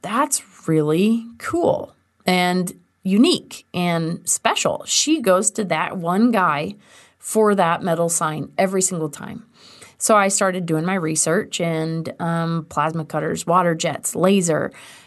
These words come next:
and I landed on plasma cutting. And sure enough, I bit the bullet and I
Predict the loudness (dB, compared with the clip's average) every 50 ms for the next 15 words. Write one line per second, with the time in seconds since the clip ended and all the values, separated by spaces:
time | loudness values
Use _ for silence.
0 | _ _ _ 2 2 2 2 2 2 2 4 4 4 2 2 2 0 0 0 0
1 | 0 0 0 0 2 0 0 -2 -2 -4 -4 -4 -6 -8 -12 -18 _ _ _ 0
2 | 2 4 4 4 2 2 0 0 0 2 2 2 2 2 0 -2 -10 _ _ _
3 | _ _ _ 2 2 4 4 4 2 2 0 -4 -8 -14 _ -20 _ _ _ _
4 | _ _ _ 2 4 4 4 4 2 2 2 2 4 4 4 2 2 0 0 2
5 | 2 2 0 0